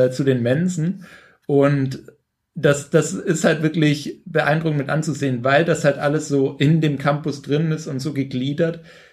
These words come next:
äh, sind dann halt wirklich... Ähm,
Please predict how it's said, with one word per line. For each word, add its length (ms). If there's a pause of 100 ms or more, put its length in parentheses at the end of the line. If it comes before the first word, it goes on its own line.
(280)
äh, 300 (160)
sind 220
dann 220
halt 180
wirklich... 540
Ähm, 640